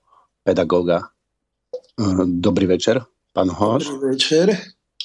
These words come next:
Speaker 1: A taktiež vítam od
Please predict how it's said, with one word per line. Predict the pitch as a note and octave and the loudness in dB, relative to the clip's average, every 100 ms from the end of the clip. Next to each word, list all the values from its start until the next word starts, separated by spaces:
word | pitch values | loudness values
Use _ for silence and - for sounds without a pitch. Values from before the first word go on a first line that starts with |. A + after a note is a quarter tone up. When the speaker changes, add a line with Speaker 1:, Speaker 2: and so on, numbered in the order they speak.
| - _ _ _ - _ _ _ _ - - - - - - - - | -18 _ _ _ -20 _ _ _ _ -20 -20 -20 -20 -20 -20 -10 -4
Speaker 1:
A | G2+ F#2+ | -2 -2
taktiež | - C3 - - B2+ A#2+ A#2 A2+ - - | 0 0 -2 -4 0 2 2 0 -4 -10
vítam | G#2 G2+ G#2 G#2+ G2+ G2 F#2+ _ _ | -4 -2 0 0 2 0 -2 _ _
od | - F#2+ - | -4 -4 -4